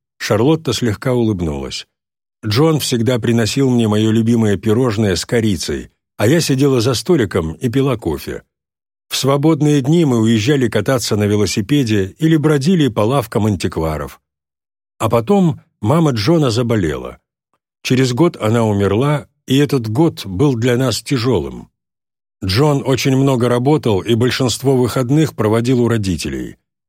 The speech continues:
За месяц до смерти его матери я узнала, что у нас будет ребенок. Мы очень волновались.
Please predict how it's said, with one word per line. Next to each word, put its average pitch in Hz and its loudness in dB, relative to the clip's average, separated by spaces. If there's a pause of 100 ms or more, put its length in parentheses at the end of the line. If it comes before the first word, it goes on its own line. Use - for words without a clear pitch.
(220)
За 104 0
месяц 156 0
до 123 0
смерти 139 0
его 127 2
матери 113 0
я 92 0
узнала, 131 0
что - -4
у 117 0
нас 139 0
будет 123 -2
ребенок. 104 -2 (600)
Мы 104 2
очень 123 0
волновались. 123 -2